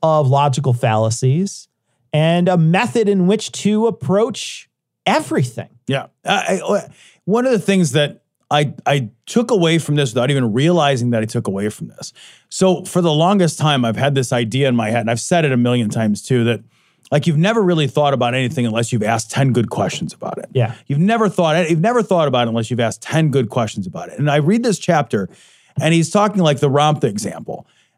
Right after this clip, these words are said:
Speaker 2: And then what does he do? He starts asking
Speaker 1: He
Speaker 2: these
Speaker 1: asks
Speaker 2: questions.
Speaker 1: ten good questions
Speaker 2: Right?
Speaker 1: right in a row. I'm gonna find it right now, and
Speaker 2: Yeah,
Speaker 1: I'm gonna read
Speaker 2: it's
Speaker 1: them.
Speaker 2: 'cause it's great.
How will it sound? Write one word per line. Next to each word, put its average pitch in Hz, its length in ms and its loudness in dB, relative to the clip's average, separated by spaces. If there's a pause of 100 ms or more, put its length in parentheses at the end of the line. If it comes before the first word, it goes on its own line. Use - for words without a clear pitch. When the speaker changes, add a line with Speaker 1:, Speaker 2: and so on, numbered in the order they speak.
(520)
Speaker 2:
And 190 160 4
then 196 200 2
what 175 220 0
does 226 120 2
he 196 80 2
do? 180 340 0
He 214 200 2 (100)
starts 233 340 0
asking 208 440 0
Speaker 1:
He 175 60 4
Speaker 2:
these 156 160 2
Speaker 1:
asks - 80 -6
Speaker 2:
questions. 185 640 0
Speaker 1:
ten 170 100 2
good 165 80 0
questions 127 420 -2
Speaker 2:
Right? 180 180 2
Speaker 1:
right 147 120 2
in 147 60 -2
a 147 40 2
row. 147 120 2
I'm 240 80 2
gonna 277 120 2
find 262 260 0
it 180 40 2
right 151 160 2
now, 156 140 2
and 214 80 4
Speaker 2:
Yeah, 190 60 2
Speaker 1:
I'm 180 60 2
gonna 175 140 4
read 160 140 2
Speaker 2:
it's - 80 0
Speaker 1:
them. - 120 -12
Speaker 2:
'cause 220 240 2
it's 208 140 -2
great. 196 420 0